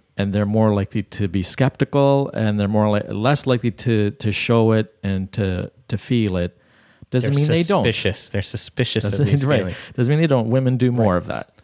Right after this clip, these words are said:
Speaker 2: Right. And, you know, for boys, actually, uh, and y-, these are based, we were talking about generalities based on some studies that aren't necessarily huge studies, but I know one of the things that I read indicated that for boys, not so much for girls, but for boys,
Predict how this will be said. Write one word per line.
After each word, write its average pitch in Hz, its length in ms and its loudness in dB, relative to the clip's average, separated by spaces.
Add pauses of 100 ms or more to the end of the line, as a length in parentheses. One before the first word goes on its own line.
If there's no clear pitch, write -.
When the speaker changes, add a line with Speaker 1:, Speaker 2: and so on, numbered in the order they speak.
Speaker 2:
Right. 143 320 0
And, 135 320 -2 (200)
you 143 100 2
know, 147 120 2
for 135 180 0
boys, 135 480 0
actually, 101 680 -2 (160)
uh, 110 260 -2
and 175 240 -2 (140)
y-, - 140 -8 (220)
these 202 220 -8
are 117 60 0
based, 98 360 0 (400)
we 165 80 -6
were 156 80 0
talking 143 380 0
about 107 240 2
generalities 104 680 0
based 98 300 0
on 95 160 -4
some 101 160 -8
studies 98 340 0
that 175 180 -2
aren't 185 220 0
necessarily 117 520 2
huge 104 340 -2
studies, 101 400 -2
but 170 160 -2
I 160 80 0
know 160 240 2 (320)
one 131 220 0
of 143 80 0
the 127 60 -2
things 123 280 -2
that 113 80 2
I 110 100 2
read 104 240 0
indicated 107 500 -4
that 104 200 -4
for 117 100 -4
boys, 110 380 0
not 156 160 -2
so 175 100 -2
much 156 160 -4
for 131 100 -6
girls, 143 300 0
but - 240 -6
for 120 160 -6
boys, 127 580 2